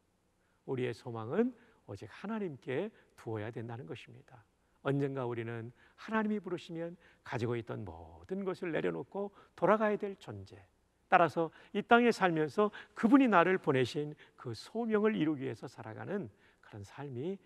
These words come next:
가장 복된 삶입니다. 자, 이제 이십구 절을 봅니다. "자기 집을 해롭게 하는 자의 소득은 바람이라. 미련한 자는 마음이 지혜로운 자의 종이 되느니라." 자기 집을 해롭게 하는 자가 어떤 사람입니까?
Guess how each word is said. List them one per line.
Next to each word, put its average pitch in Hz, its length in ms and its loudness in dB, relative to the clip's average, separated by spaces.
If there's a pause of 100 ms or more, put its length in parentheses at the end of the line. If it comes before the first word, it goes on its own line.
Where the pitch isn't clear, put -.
(160)
가장 - 480 -16 (240)
복된 - 340 -16
삶입니다. 113 640 -16 (760)
자, 175 140 6
이제 175 440 8 (240)
이십구 175 420 4
절을 151 220 8
봅니다. 143 480 4 (300)
"자기 185 300 8
집을 214 300 8
해롭게 262 360 8
하는 196 220 8
자의 156 240 10
소득은 196 500 2
바람이라. 233 680 -2 (240)
미련한 160 380 8
자는 135 280 4
마음이 170 360 8
지혜로운 196 420 4
자의 160 400 6 (260)
종이 143 460 0
되느니라." 123 520 -6 (460)
자기 170 260 6
집을 170 200 10
해롭게 208 280 6
하는 160 160 4
자가 135 200 2
어떤 156 180 -2
사람입니까? 143 720 -4